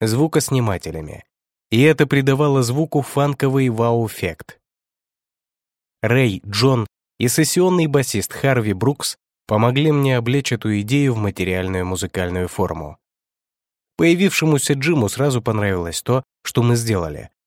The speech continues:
и он соединил нашу музыку с фрагментами пары стихов из старых записных книжек, в основном из того, который назывался "История об абортах". Пол сказал, что название слишком спорное, и на дворе тысяча девятьсот шестьдесят девятый год,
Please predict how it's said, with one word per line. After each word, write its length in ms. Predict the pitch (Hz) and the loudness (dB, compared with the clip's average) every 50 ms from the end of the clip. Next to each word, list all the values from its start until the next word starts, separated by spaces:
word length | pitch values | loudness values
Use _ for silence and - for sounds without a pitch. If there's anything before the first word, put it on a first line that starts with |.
| _ _ - | _ _ -2
и 60 | 104 | 0
он 180 | 110 113 110 101 | 0 2 0 0
соединил 580 | - - 113 110 107 117 117 113 107 95 85 85 | 0 -2 -2 -2 0 0 0 0 0 0 -2 -4
нашу 300 | 85 87 85 - - 95 | -4 -6 -6 -4 -4 -2
музыку 420 | 104 123 123 113 117 - - 104 | 0 0 0 0 -2 -4 -4 -6
с 60 | - | -6
фрагментами 680 | - - 101 98 101 113 131 143 139 131 - 127 127 120 | -4 -2 -4 -2 -2 0 0 0 0 0 -2 -2 -2 -2
пары 300 | 113 - 123 107 95 90 | -2 -2 -2 -2 -2 -2
стихов 480 | - - - 92 - - 143 139 - - _ _ _ _ _ - | -6 -4 -6 -6 -2 0 0 0 0 -6 _ _ _ _ _ -4
из 180 | 104 117 131 - | -2 0 0 0
старых 360 | - - 175 170 165 151 131 | 0 0 2 2 2 0 0
записных 540 | 117 123 117 - 113 - - 110 104 98 - | 0 -2 -2 -2 -2 -4 -2 -4 -4 -6 -6
книжек, 480 | - 98 90 87 82 82 76 - - _ _ _ _ _ _ _ _ _ - | -8 -6 -6 -6 -6 -8 -12 -14 -16 _ _ _ _ _ _ _ _ _ -2
в 100 | 123 147 | 0 0
основном 460 | 156 - 180 180 175 190 196 180 151 | 2 2 2 0 2 2 2 2 2
из 100 | 117 - | 0 0
того, 380 | - 107 104 104 123 147 143 - _ _ _ _ - | 0 0 0 2 0 0 -2 -4 _ _ _ _ -4
который 400 | 123 120 - 170 170 160 156 151 | -4 0 0 2 2 2 2 2
назывался 600 | 143 127 107 113 101 107 113 117 - - 113 101 | 0 0 0 -2 -2 0 -2 -2 -2 -2 -4 -4
"История 540 | 95 - - - 139 139 135 131 123 123 117 | -4 -4 -4 -2 -2 0 0 0 0 0 -2
об 120 | 110 104 117 | -2 -2 -4
абортах". 600 | 104 90 87 78 - _ - - - - - _ _ _ _ _ _ _ _ _ _ _ _ _ _ _ _ _ _ _ _ - | -4 -4 -6 -10 -10 _ -18 -18 -16 -18 -20 _ _ _ _ _ _ _ _ _ _ _ _ _ _ _ _ _ _ _ _ 0
Пол 200 | 151 160 147 127 | 2 2 2 2
сказал, 440 | - - 131 117 110 135 139 120 | 2 2 2 2 4 2 2 2
что 180 | - - - 113 | 0 -2 -2 0
название 600 | 107 110 113 104 107 113 127 131 120 120 120 117 | 0 0 0 0 0 0 0 2 2 2 0 0
слишком 420 | 107 - 131 127 - - 135 135 127 | 0 -2 -2 -2 -2 0 -2 -2 -2
спорное, 560 | - - - 165 156 131 110 95 90 87 87 | -4 0 2 2 2 2 2 -2 -2 -2 -4
и 20 | |
на 120 | 87 90 87 | -4 -4 -4
дворе 280 | 87 95 98 104 107 104 | -2 -2 -2 0 -2 -2
тысяча 340 | - 110 101 - - - 110 | -2 -4 -4 -4 -2 -4 -2
девятьсот 400 | 104 110 107 107 107 - 120 110 | -2 -2 -2 -2 -2 -2 -4 -4
шестьдесят 540 | - - 113 107 113 110 107 - 117 110 107 | -2 -2 -4 -2 -2 -2 -2 0 -2 -2 0
девятый 380 | 110 110 110 110 107 - 123 | -2 0 0 0 0 -2 -4
год, 360 | 123 120 117 - 165 _ - | -2 -2 -4 -6 -6 _ -12